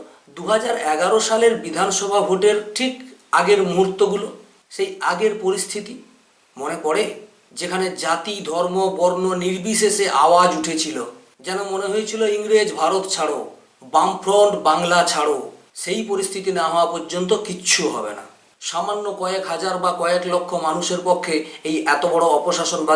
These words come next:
দুর্নীতির বিরুদ্ধে গর্জে ওঠা অতটা সহজ নয়। যেদিন প্রত্যেকের কণ্ঠে আওয়াজ উঠবে, সেদিনই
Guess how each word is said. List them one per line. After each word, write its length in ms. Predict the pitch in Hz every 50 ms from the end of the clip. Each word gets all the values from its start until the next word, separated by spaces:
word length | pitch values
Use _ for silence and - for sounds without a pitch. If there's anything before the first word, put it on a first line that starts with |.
| 151 -
দুর্নীতির 460 | 151 147 151 151 156 160 160 175 156 143 143
বিরুদ্ধে 340 | 156 156 156 156 156 - 156 151 -
গর্জে 280 | 143 147 139 - - 147
ওঠা 280 | 143 139 139 147 143 127 - - - -
অতটা 300 | - 123 135 147 151 151 - - -
সহজ 320 | - 123 120 120 131 131 123 123 123 135
নয়। 240 | 135 135 127 107 - - - - _ _ - -
যেদিন 200 | 170 175 214 208 185 175
প্রত্যেকের 520 | 196 196 190 - - 240 233 220 226 220 202 -
কণ্ঠে 300 | 180 175 180 180 180 175 - - 131
আওয়াজ 220 | - 170 180 180 185 175
উঠবে, 220 | 156 - 143 131 123 - - - - - - - -
সেদিনই 400 | - 156 160 160 185 196 190 185